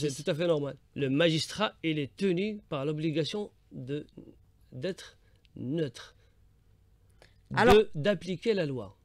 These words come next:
Speaker 1: alors, pour les échanges commerciaux avec les différents pays, est-ce qu'on doit aussi, euh, se doter de plus de moyens, puisque nous avons vu aujourd'hui, euh, que, euh, nous allons, euh, échanger avec beaucoup de pays sur le continent africain, sur le
Speaker 2: Ouais,
Speaker 1: continent,
Speaker 2: ouais.
Speaker 1: euh,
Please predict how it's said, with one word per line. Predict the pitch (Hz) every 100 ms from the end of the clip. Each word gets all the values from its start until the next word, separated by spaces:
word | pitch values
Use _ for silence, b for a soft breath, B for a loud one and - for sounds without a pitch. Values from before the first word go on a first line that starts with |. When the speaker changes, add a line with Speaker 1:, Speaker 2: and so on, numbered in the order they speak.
| _
Speaker 1:
alors, | 202 254 247
pour | 294 277
les | 233 214
échanges | 240 359 -
commerciaux | 185 165 - - 175
avec | 170 -
les | 147
différents | 139 - 147 151
pays, | - 147 180
est-ce | 185 165
qu'on | 254
doit | 240 202
aussi, | 175 156 247 285 B B -
euh, | 156 135 127
se | -
doter | 190 220 233
de | 170
plus | - 208 151
de | 170
moyens, | 165 160 175
puisque | - -
nous | 156 143
avons | 139 143
vu | 135 202
aujourd'hui, | 160 143 139 170 226 B B -
euh, | 160 156 - -
que, | 220 220 220 214 202
euh, | 160 156 156
nous | 160 165 160
allons, | 170 185 165
euh, | 156 156 180
échanger | 170 180 165 170 170
avec | 147 143 143
beaucoup | 143 147
de | 139
pays | 135 156 185
sur | - 147
le | 139
continent | 143 - 135 131 -
africain, | 135 - 143 165 190
sur | - 139
le |
Speaker 2:
Ouais, | 135 143
Speaker 1:
continent, | 151 165 156
Speaker 2:
ouais. | 139 127 123
Speaker 1:
euh, | 156